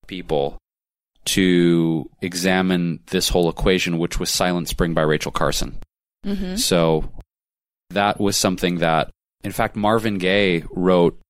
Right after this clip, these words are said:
Speaker 1: Mercy, Mercy Me, the song,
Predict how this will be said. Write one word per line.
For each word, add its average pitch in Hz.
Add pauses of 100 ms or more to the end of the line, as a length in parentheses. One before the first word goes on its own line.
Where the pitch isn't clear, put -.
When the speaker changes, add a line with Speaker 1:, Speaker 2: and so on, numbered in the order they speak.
(360)
Speaker 1:
Mercy, 92
Mercy 95
Me, 87 (680)
the 107
song, 131